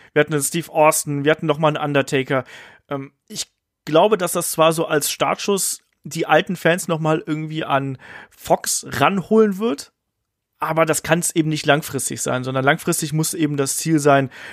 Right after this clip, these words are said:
wir müssen unsere eigenen Leute, unsere aktuellen Leute, die müssen wir eben etablieren und dafür braucht's Geschichten, es braucht eine Aufmerksamkeit. Ich glaube, die kann Fox generieren. Ich glaube auch, dass da gerade in den U S A viel im Marketing investiert wird.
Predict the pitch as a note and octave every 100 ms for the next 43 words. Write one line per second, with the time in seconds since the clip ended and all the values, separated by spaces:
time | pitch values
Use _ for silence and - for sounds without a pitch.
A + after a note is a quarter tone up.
0 | - D3+ D3+ - E3 D3 C#3 C#3+ B2+ -
1 | - _ D3 F3+ E3+ C#3 C3 C#3 D3+ C#3
2 | C3 C3+ - D3+ C#3+ D#3 C#3+ B2+ - C3
3 | D3 D#3 D3 C#3+ C#3 - C3+ B2 D#3 G3+
4 | - D3+ E3+ C#3+ C3+ C3+ - - G#3 -
5 | G3+ F#3+ - - - D3+ - C#3 - C3
6 | C3 - E3+ F#3+ F#3 - C3 - D#3+ D3+
7 | C#3+ D3 - D3 F3 F#3+ - F3+ - D3+
8 | C#3 B2 F#3+ A3+ G#3+ - D#3 C#3+ - D3+
9 | - C3+ C#3 C#3 C#3 - C#3 C#3 - D#3+
10 | D3+ C3+ - - E3+ D3+ C#3 - G3 G#3+
11 | G#3